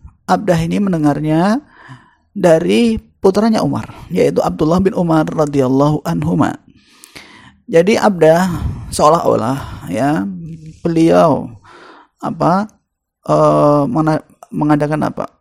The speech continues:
eh, tadlis, ya. Dia menyembunyikan,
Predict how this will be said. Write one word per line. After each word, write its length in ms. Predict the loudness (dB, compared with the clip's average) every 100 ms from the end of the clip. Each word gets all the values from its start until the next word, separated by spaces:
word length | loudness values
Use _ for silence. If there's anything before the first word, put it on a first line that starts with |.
| -6
eh, 800 | -2 0 -2 -4 -4 -8 -8 -12 -16 -20 -20 -20 -20 _ _ -20 _
tadlis, 640 | -2 0 0 0 -2 -8 -8
ya. 240 | -10 -12 _ -20 -20 -20 _ -8
Dia 160 | -4
menyembunyikan, 640 | -2 -2 -2 -2 -4 -4